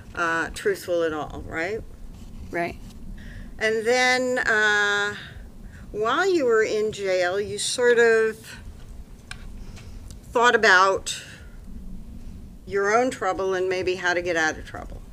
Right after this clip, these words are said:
Speaker 1: right?
Speaker 2: Not just my own trouble, but okay.
Speaker 1: What do you mean?
Speaker 2: I don't know how to explain it.
Speaker 1: You thought about missing the kids, you mean?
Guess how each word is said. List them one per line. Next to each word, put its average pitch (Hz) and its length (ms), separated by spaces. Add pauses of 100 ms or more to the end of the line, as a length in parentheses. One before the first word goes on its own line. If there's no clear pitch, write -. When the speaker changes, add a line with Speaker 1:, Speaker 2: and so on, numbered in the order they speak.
Speaker 1:
right? 185 320 (1040)
Speaker 2:
Not 185 240
just - 300
my 175 220
own 170 160
trouble, 180 500 (1120)
but - 220
okay. 185 440 (840)
Speaker 1:
What 214 100
do 226 40
you 233 80
mean? 220 200 (3500)
Speaker 2:
I 175 60
don't - 180
know - 120
how 175 140
to 143 80
explain 113 460
it. 135 120 (1400)
Speaker 1:
You 185 240
thought 196 240
about 185 260
missing 202 340
the 180 60
kids, 226 380
you 226 80
mean? 240 320